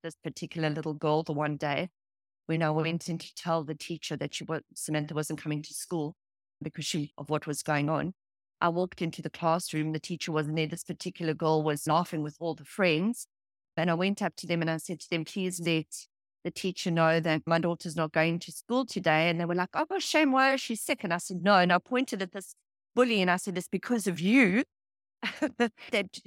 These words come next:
my daughter's not coming to school because you being mean and nasty to her. And you go and tell your mom and dad and let them know that I'm speaking to the school." So <laughs> wrong approach to take, right? 'Cause I went in like a lioness,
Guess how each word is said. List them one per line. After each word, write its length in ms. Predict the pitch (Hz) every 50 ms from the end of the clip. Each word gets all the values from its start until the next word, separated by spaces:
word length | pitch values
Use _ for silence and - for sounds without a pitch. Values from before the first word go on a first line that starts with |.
| 175 -
my 300 | 202 185 196 196 202 202
daughter's 380 | 196 196 185 185 - 190 170 -
not 160 | 170 151 -
coming 260 | - 185 175 175 175
to 80 | - 175
school 360 | - - - 339 339 311 294
because 340 | 269 240 - 226 190 151 180
you 160 | 220 277 339
being 300 | 294 302 254 214 190 190
mean 200 | 190 190 185 185
and 140 | 175 175 175
nasty 420 | 175 175 175 185 - - 185 180 - -
to 140 | - 165
her. 300 | 147 156 156 151 165 240 - _ _ _ _ _ _ _ _ _ -
And 300 | - 180 180 175 175 170 -
you 220 | 175 208 269 311
go 140 | 262 269 233
and 160 | 214 208 190
tell 240 | - 226 196 180 180
your 120 | 180 175
mom 300 | 180 175 175 175 175 175
and 240 | - - 165 160 156
dad 300 | 175 165 160 165 160 165
and 100 | 160 160
let 160 | 170 175 -
them 160 | - 165 180
know 260 | 170 165 160 156 156 165
that 180 | - 151 151 -
I'm 160 | 165 160 170
speaking 400 | - - - 175 - - 170 160
to 120 | 151 - 151
the 80 | 156 151
school." 340 | - - - 175 147 - _ _ _ _ _ _ _ _
So 380 | _ - - 269 233 220 214 - - 214 180 _ _ - -
<laughs> 500 | 214 - - 170 180 _ _ _ _ -
wrong 200 | 208 233 262 262
approach 480 | 233 - - 233 202 202 214 202 -
to 160 | - - 180 -
take, 300 | - 156 151 143 - -
right? 340 | 143 143 139 202 285 294 - - _ _ _ _ _ _
'Cause 140 | - 196 185
I 80 | 175 180
went 280 | 180 190 196 208 -
in 140 | 220 185 175
like 220 | 175 165 - - 196
a 40 |
lioness, 720 | 160 170 165 170 175 165 165 165 170 170 180 180 - -